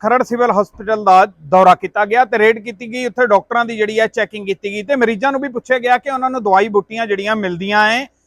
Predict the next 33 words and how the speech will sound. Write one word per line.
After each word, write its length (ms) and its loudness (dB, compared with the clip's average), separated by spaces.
ਜਾਂ 300 6
ਬਾਹਰ 300 4
ਤੋਂ 180 2
ਲੈ 120 4
ਕੇ 180 -2
ਆਉਂਦੇ 280 0
ਨੇ। 180 -4
ਆਓ 140 6
ਤੁਹਾਨੂੰ 280 -4
ਲੈ 140 2
ਚੱਲਦੇ 300 -4
ਹਾਂ 80 -2
ਸਿੱਧਾ 320 0
ਹੀ 160 2
ਖਰੜ 260 0
ਸਿਵਲ 280 0
ਹਸਪਤਾਲ 480 2
ਦੇ 100 -2
ਵਿੱਚ 200 -6
ਤੇ 140 -4
ਤੁਹਾਨੂੰ 260 -6
ਦਿਖਾਉਂਦੇ 400 -2
ਹਾਂ 220 2
ਐਸ 180 4
ਡੀ 100 -4
ਐਮ 120 -2
ਖਰੜ 260 2
ਕਿਸ 260 -6
ਤਰ੍ਹਾਂ 220 4
ਜਿਹੜੇ 200 0
ਨੇ 120 -2
ਮਰੀਜ਼ਾਂ 360 0
ਨਾਲ 260 6